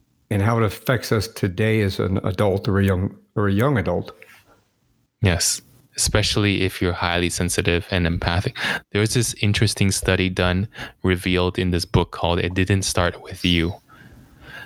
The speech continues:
Speaker 2: And the study that they revealed was they, it's like a scientific study, so I don't want people to take this literally, but it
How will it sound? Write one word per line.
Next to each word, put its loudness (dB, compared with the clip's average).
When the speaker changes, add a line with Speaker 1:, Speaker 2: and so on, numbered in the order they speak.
Speaker 2:
And 0
the 2
study 2
that -2
they 0
revealed 0
was -2
they, 0
it's 2
like 2
a 0
scientific 0
study, -2
so 0
I 2
don't 2
want 0
people 0
to -6
take -4
this -6
literally, 0
but -2
it -2